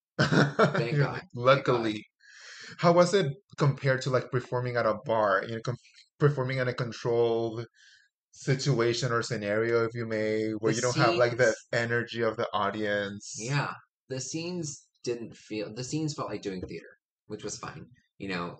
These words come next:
Speaker 2: that, that felt, felt less like doing drag than just doing a show, you know, doing a
Speaker 1: Mm,
Speaker 2: play.
Speaker 1: yeah.
Speaker 2: Um,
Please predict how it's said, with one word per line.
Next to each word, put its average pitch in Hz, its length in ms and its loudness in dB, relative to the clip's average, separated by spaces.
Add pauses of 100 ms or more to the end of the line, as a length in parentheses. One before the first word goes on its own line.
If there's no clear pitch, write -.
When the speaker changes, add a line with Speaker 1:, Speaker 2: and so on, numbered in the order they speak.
Speaker 2:
that, 117 320 -8
that 113 220 -6
felt, - 420 -10
felt 107 220 -8
less 110 300 -6
like 101 200 -6
doing 92 260 -10
drag 87 500 -10 (800)
than 82 540 -8 (260)
just - 240 -10
doing 82 220 -10
a 78 40 -16
show, - 240 -16 (260)
you 95 120 -10
know, 87 100 -6
doing 90 160 -4
a - 20 2
Speaker 1:
Mm, 143 80 2
Speaker 2:
play. 165 120 -2
Speaker 1:
yeah. 110 160 -2 (420)
Speaker 2:
Um, 95 360 -2